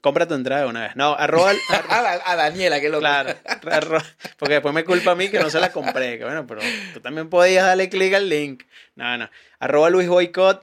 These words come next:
Speaker 1: en Instagram y ahí estoy moviendo todo. También hay Luis Boicot para Facebook, Twitter, Tinder no, Tinder no, pero
Speaker 2: ¿Por
Speaker 1: sí
Speaker 2: qué Tinder no?
Speaker 1: Porque tengo novia, ¿con qué
Speaker 2: Ah,
Speaker 1: voy a
Speaker 2: ok.
Speaker 1: hacer Tinder?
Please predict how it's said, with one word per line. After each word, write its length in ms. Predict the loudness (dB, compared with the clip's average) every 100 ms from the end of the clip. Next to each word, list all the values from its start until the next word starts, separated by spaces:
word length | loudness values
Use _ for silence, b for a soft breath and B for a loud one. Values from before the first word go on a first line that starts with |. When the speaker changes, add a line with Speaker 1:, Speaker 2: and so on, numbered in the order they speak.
| -6
Speaker 1:
en 160 | -6
Instagram 600 | -4 -4 -4 -2 -2 -2
y 80 | -2
ahí 400 | -2 0 2 2
estoy 340 | 0 -2 -4 -4
moviendo 480 | -4 -4 -2 -4
todo. 480 | 0 2 2 0 -4 _
También 280 | -6 -2 -2
hay 100 | -2
Luis 160 | -4 -2
Boicot 500 | -4 -2 -2 -4 -4
para 460 | -4 -2 -4 -6 -6
Facebook, 640 | -2 -2 -2 -6 -8 -14 _ _ _ _
Twitter, 560 | -8 -4 -4 -4 -6 -12 _
Tinder 440 | -4 -2 -2 -4 -6
no, 200 | -12 -14
Tinder 280 | -12 -8 -8
no, 200 | -10 -14 b b b -2
pero 280 | 2 2 2
Speaker 2:
¿Por 200 | 2 2
Speaker 1:
sí 60 |
Speaker 2:
qué 100 | 2
Tinder 360 | 0 -4 -6 -8
no? 160 | -12 _ _ _ _ _
Speaker 1:
Porque 280 | -16 -14 -14
tengo 200 | -16 -10
novia, 380 | -4 -2 -2 -4
¿con 80 |
qué 40 | -4
Speaker 2:
Ah, 80 | -2
Speaker 1:
voy 20 |
a 80 | -2
Speaker 2:
ok. 0 |
Speaker 1:
hacer 200 | -4 -8
Tinder? 340 | -8 -8 -12